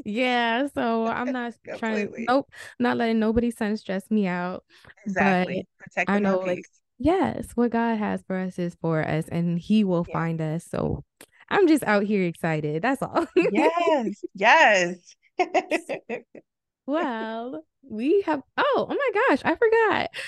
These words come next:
Speaker 1: I'm, I'm rusty because, <laughs> so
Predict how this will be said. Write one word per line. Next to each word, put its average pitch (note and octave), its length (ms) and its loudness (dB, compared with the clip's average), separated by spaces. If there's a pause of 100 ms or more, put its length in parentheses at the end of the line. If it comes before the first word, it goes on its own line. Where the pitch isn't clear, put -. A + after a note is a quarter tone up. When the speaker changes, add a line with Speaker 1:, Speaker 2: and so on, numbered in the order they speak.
(400)
Speaker 1:
I'm, E4+ 340 2
I'm C4+ 240 4
rusty A3 480 2
because, A3+ 640 2 (160)
<laughs> - 1300 -2
so A3 400 4